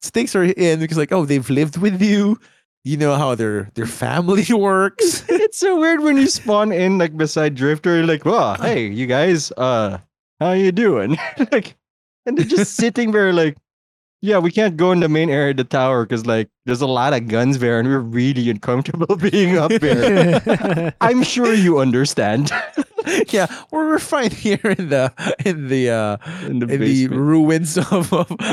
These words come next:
Speaker 1: of a previous
Speaker 2: I
Speaker 1: settlement.
Speaker 2: I love the weird side lore that's popping up.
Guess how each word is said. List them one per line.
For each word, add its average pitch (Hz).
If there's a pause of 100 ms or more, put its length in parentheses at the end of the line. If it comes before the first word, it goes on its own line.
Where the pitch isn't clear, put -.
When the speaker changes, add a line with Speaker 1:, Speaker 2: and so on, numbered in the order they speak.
Speaker 1:
of 226
a 147
previous 143
Speaker 2:
I -
Speaker 1:
settlement. 113 (340)
Speaker 2:
I 208
love 233
the 214
weird 135
side 113
lore 110
that's 107
popping 104
up. 104